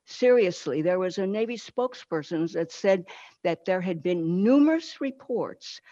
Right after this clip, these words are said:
of unauthorized and or unidentified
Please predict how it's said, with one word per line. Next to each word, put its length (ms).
of 180
unauthorized 1200
and 360
or 340
unidentified 1160